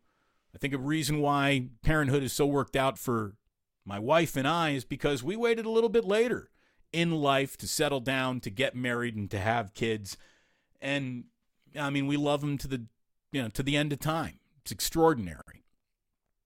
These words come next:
Since having kids, when I see stories like this, I mean, it just, it hits me right here. It gets me right here in the back of the neck and then the eye. Uh, I have very good news to share to forty-niner fans who might have seen that cornerback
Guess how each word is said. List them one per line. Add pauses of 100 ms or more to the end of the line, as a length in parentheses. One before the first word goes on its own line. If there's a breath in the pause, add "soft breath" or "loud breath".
(640 loud breath)
Since
having
kids,
when
I
see
stories
like
this, (720)
I
mean,
it
just, (120)
it
hits
me
right
here.
It
gets
me
right
here
in
the
back
of
the
neck
and
then
the
eye. (560 soft breath)
Uh,
I
have
very
good
news
to
share
to
forty-niner
fans
who
might
have
seen
that
cornerback